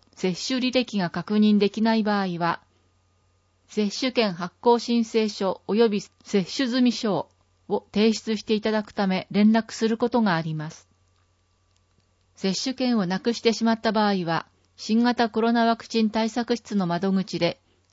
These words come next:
接種券再発行の申請をお願いします。三回目接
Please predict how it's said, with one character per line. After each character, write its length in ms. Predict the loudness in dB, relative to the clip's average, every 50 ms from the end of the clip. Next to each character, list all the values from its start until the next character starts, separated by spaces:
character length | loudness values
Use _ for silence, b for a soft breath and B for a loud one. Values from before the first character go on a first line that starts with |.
| _ _ -8
接 280 | -4 -2 -2 -2 -2
種 140 | -4 -6 -2
券 240 | 0 0 0 -2 -2
再 240 | -2 0 0 0 0
発 220 | 0 -2 -2 _ _
行 200 | 0 2 4 4
の 100 | 2 2
申 220 | 0 0 -2 -2
請 280 | 0 0 0 0 2 2
を 200 | 2 2 2 0
お 60 | 0
願 260 | -2 -2 -2 -2 -4 -4
い 60 | -6
し 180 | -8 -10 -8
ま 140 | -6 -6 -8
す。 160 | -8 -12 _ _ _ _ _ _ _ _ _ _ _ _ _ _ _ _ _ _ _ _ _ _ _ _ _ _ _ _ _ _ _ _ _ _ _ _ _ _ _ _ _ _ _ _ _ _
三 260 | -4 -2 0 2 2
回 220 | 2 2 2 2 2
目 100 | 2 2
接 180 | 2 0 0